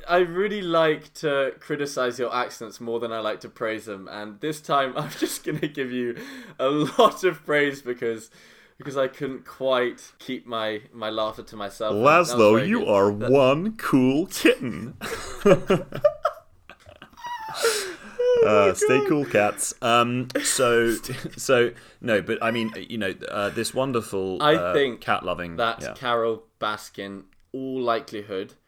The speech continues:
Speaker 1: she killed her husband.
Speaker 2: Really? Wow. Interesting. Okay.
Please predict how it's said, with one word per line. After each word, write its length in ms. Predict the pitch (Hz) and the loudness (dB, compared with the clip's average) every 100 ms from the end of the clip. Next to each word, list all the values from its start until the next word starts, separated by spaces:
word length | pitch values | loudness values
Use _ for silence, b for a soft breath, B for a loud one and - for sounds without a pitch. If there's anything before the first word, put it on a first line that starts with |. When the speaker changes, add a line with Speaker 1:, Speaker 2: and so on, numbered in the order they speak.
| _ _ _ | _ _ _
Speaker 1:
she 220 | - 104 | -16 -16
killed 260 | - 95 | -10 -10
her 60 | 95 | -10
husband. 420 | 101 92 87 98 - | -14 -16 -16 -20 -16
Speaker 2:
Really? 720 | 92 98 120 131 123 82 62 - | -6 0 4 4 4 0 -6 -14
Wow. 640 | 95 90 98 87 71 60 _ | -8 -4 -2 -4 -6 -12 _
Interesting. 580 | 101 120 - - 57 62 - | -14 -14 -12 -12 -12 -14 -14
Okay. 340 | - 73 60 | -8 -8 -10